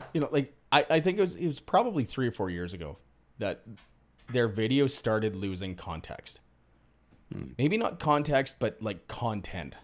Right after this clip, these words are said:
Speaker 1: if that makes sense.
Speaker 2: Hmm.
Speaker 1: You know, like, they're, they're pushing out the videos. The, you, you look at the thumbnails for 'em,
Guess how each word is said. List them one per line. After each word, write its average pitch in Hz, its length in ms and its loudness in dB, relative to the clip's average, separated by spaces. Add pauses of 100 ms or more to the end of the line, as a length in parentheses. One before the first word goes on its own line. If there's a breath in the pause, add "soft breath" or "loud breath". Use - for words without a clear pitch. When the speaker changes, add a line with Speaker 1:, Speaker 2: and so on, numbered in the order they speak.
(300)
Speaker 1:
if 110 120 -8
that - 160 -4
makes 73 200 -10
sense. - 280 -8
Speaker 2:
Hmm. 67 80 -10 (440)
Speaker 1:
You 107 80 -4
know, 104 100 -2
like, 98 240 -4 (140)
they're, 110 560 0 (640 soft breath)
they're 110 100 0
pushing 165 460 2
out 139 220 2
the 127 60 0
videos. 107 600 0
The, 113 240 -4
you, 131 240 0
you 127 160 2
look 147 220 2
at 202 80 -6
the 190 100 2
thumbnails 107 640 0
for 90 240 -6
'em, 92 140 -6